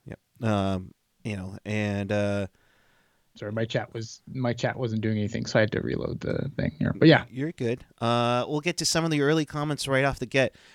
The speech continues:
Speaker 1: Uh, Bugner saying, "Nice to see Dahlen get rewarded. Nice to see him get that puck luck tonight."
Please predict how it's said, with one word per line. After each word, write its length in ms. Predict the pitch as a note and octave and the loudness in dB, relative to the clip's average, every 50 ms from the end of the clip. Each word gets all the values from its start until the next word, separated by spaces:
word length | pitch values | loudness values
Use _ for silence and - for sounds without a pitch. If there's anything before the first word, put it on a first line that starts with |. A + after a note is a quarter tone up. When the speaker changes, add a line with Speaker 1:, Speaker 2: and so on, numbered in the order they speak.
| - _ _ - | -20 _ _ -4
Speaker 1:
Uh, 200 | A2+ G#2+ G#2 G2+ | 0 0 0 0
Bugner 460 | F#2+ - C3 C#3 D3+ C#3+ D3 C3 A2+ | 0 4 6 6 6 6 4 0 0
saying, 300 | - - B2+ A#2 G#2+ G#2 | 0 0 -2 0 0 0
"Nice 260 | A2 A2+ C3 B2 - | 0 0 0 0 -2
to 60 | - C3 | -4 -2
see 240 | - - C3+ C3 | -2 -2 -2 0
Dahlen 300 | A#2 B2+ A#2 A#2 B2 A#2+ | 0 0 0 0 0 -2
get 180 | A2 B2 - - | -2 -4 -4 -4
rewarded. 440 | G#2 G2+ F#2+ F#2+ G2+ G#2+ G2+ F#2 F2+ | -4 -6 -4 -2 -2 -2 -2 -2 -4
Nice 220 | F#2+ F#2+ G2+ - | -4 -6 -4 -4
to 80 | - A#2 | -4 -4
see 160 | - - A#2 | -6 -4 -6
him 60 | A2 | -6
get 220 | G2+ - A2 - - | -6 -8 -8 -6 -6
that 180 | G2+ - - | -8 -6 -6
puck 280 | - - A2+ - - - | -6 -6 -6 -6 -4 -4
luck 220 | A2 F#2+ - - | -4 -4 -4 -8
tonight." 440 | - - - G#2 G2 F#2 F2+ - | -14 -10 -8 -8 -8 -8 -8 -10